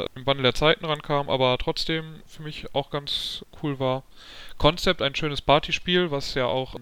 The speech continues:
ich glaub, ein Jahr später, also zweitausenddreizehn kam's raus, ich glaub, zweitausendzvierzehn wurde, war's nominiert oder wurde sogar den Spiel des Jahres gewonnen?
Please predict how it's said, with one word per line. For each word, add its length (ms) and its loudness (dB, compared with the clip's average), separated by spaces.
ich 100 -14
glaub, 140 -4
ein 120 -12
Jahr 160 0
später, 440 2
also 180 0
zweitausenddreizehn 600 -2
kam's 260 -4
raus, 200 0
ich 80 -10
glaub, 180 -6
zweitausendzvierzehn 600 -6
wurde, 220 -12
war's 240 0
nominiert 460 -2
oder 200 -2
wurde 240 -6
sogar 240 -6
den 120 -12
Spiel 160 -6
des 120 -6
Jahres 280 -6
gewonnen? 380 -12